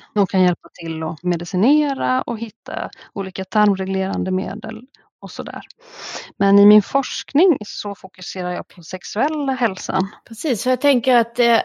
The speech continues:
Speaker 2: många gånger så är väl cancern i sig liksom mindre känslig för strålningen än vad till exempel tarmen och, och slemhinnorna i, i, eh, underlivet och så är, tänker jag.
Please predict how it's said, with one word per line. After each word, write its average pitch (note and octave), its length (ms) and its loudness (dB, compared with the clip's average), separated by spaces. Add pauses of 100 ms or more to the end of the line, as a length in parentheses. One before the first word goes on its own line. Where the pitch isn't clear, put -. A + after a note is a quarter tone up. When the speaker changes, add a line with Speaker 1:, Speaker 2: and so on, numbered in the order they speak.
(340)
Speaker 2:
många A#3+ 400 2
gånger A#3+ 480 0
så A#3+ 180 -4
är A3 180 2
väl G#3+ 240 -2 (100)
cancern G3 560 -2
i G3+ 80 0
sig F#3+ 640 -2
liksom A3 460 0 (200)
mindre F#3+ 680 2
känslig B3 640 0
för F#3+ 240 0
strålningen F#3 920 2
än F3+ 220 2
vad F3 320 0
till E3+ 140 -10
exempel E3+ 460 -10
tarmen D#3 720 -4
och, D#3 260 -2 (440)
och E3+ 160 -8
slemhinnorna D#3+ 920 0
i, E3 60 2
i, D#3+ 540 0
eh, D#3 60 -2 (320)
underlivet D#3+ 600 -2
och A#3 100 -4
så D4+ 80 -6 (340)
är, - 200 -4 (380)
tänker - 200 -14
jag. - 120 -14